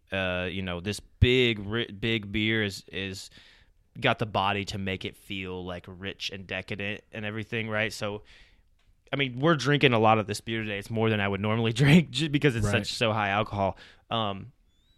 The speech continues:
Speaker 1: so for me, uh, it's also what's popular. People, people are really, really into high alcohol beer right now.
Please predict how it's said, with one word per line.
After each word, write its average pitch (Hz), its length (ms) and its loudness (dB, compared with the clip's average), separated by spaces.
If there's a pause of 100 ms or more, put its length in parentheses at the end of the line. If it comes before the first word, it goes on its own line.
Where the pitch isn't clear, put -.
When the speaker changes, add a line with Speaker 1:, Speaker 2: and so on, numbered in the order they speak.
Speaker 1:
so 156 200 2
for 156 200 6
me, 139 340 8
uh, - 120 2 (440)
it's - 140 -2
also 135 240 4
what's 101 160 -10
popular. 117 500 0
People, 117 380 -6 (680)
people 110 220 -4
are 101 60 -2
really, 95 280 -4
really 92 200 -4
into 92 160 -4
high 95 120 0
alcohol 92 280 -2
beer 90 220 -2
right 95 140 0
now. 98 260 -2